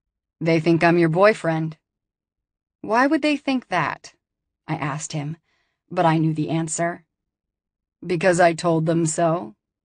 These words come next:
And I bribed them." At least he was honest. For once. "What are you doing here?"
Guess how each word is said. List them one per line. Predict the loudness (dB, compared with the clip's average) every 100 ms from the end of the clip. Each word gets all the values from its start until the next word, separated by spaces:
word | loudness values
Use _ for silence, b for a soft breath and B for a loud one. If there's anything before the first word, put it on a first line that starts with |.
| _ _ _ _
And | 2 6 6
I | 6
bribed | 2 -2 -2 -4
them." | -6 -6 -10 _ _ _ _ _ _ _ _ _
At | -12 -8
least | -8 -8
he | -10
was | -8 -6
honest. | -6 -8 -10 -14 -16 _ _ _ _ _
For | -6 -4
once. | -2 -6 -10 -14 -16 _ _ _ _ _ _ _ _ _ _ _ _ _
"What | 0 4
are | 2
you |
doing | 2 0 2 2
here?" | 0 -2 -8